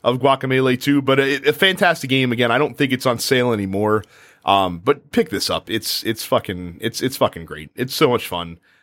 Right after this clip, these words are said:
All, and, and the other one with this one too is it's, it's, it is just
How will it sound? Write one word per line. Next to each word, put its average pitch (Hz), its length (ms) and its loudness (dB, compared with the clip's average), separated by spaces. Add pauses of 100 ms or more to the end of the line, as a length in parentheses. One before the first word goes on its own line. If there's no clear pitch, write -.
All, 165 280 2 (180)
and, 180 160 2
and 190 160 4
the 208 80 6
other 262 120 4
one 170 200 4
with 143 120 0
this 185 140 0
one 123 140 0
too 135 160 2
is 113 100 0
it's, 113 200 -6
it's, 151 260 0
it 202 160 2
is 156 220 0
just - 440 -2